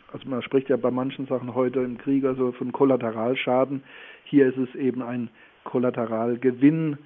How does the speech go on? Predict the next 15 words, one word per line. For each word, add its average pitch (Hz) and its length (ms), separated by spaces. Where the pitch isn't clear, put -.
äh, 131 260
dieses, 131 260
diese 127 180
Ökumene, 135 540
diese 131 260
Begegnung, 131 920
dieses 127 320
sich 135 140
inspirieren 135 560
lassen 135 300
von 131 160
den 123 140
Schätzen 135 360
des 120 160
anderen, 131 380